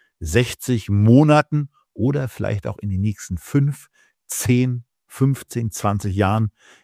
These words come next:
im Depot haben? Das Altersvorsorgedepot kommt, da kommt noch ein bisschen was anderes dann noch mit dazu. Eure eigenen Sparpläne laufen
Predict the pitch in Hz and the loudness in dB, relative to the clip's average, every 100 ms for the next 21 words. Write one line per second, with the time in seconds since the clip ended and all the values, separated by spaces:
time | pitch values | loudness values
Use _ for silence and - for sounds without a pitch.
0 | _ 104 101 92 - 95 82 90 107 117 | _ -2 0 0 0 0 4 4 4 2
1 | 113 _ _ _ _ _ _ _ _ _ | -2 _ _ _ _ _ _ _ _ _
2 | _ _ _ _ - 92 104 117 117 - | _ _ _ _ -20 -4 0 4 2 4
3 | 117 107 107 104 90 104 92 101 98 - | 2 4 2 0 0 0 0 0 0 -4
4 | - - - 117 - 95 90 85 - - | -12 -10 -4 -4 -2 -4 -2 0 0 0
5 | 85 87 - 131 131 117 120 113 104 104 | -2 0 2 4 4 2 2 2 2 4
6 | 107 - 113 107 - - - _ - 90 | 2 2 2 2 0 -14 -20 _ -4 -2
7 | 78 - 120 120 104 - 107 - 110 101 | 0 0 2 2 0 2 2 4 4 6
8 | 98 95 95 107 101 | 4 4 2 0 -2